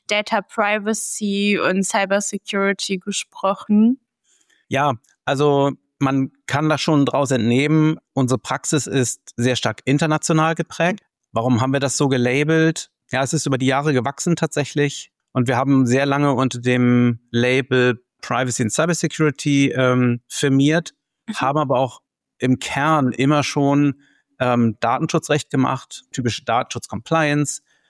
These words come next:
Speaker 1: Mhm.
Speaker 2: ähm, welche Anforderungen muss ich erfüllen, wenn ich ein Produkt habe oder einen digitalen Service habe, was gibt der Gesetzgeber vor?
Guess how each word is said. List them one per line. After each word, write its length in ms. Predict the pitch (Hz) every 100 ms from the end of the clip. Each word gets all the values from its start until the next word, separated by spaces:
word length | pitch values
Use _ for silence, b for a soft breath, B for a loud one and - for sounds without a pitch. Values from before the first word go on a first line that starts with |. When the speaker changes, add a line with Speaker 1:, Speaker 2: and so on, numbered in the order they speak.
| _ -
Speaker 1:
Mhm. 60 | 131
Speaker 2:
ähm, 380 | 113 110 107 110
welche 240 | 120 -
Anforderungen 720 | 127 147 131 135 131 123 127
muss 180 | 127 123
ich 300 | 127 113 -
erfüllen, 720 | - 127 - 139 135 131 127 117
wenn 120 | 120
ich 160 | 113 120
ein 100 | 113
Produkt 380 | 160 170 -
habe 420 | 139 123 123 120 120 _ _ _
oder 200 | 123 117
einen 140 | 117
digitalen 460 | 117 113 - 110 113
Service 400 | - 170 135 -
habe, 300 | 123 120 120
was 180 | 117 -
gibt 220 | - -
der 160 | 117 110
Gesetzgeber 640 | 120 120 - - 113 110
vor? 460 | - 135 156 180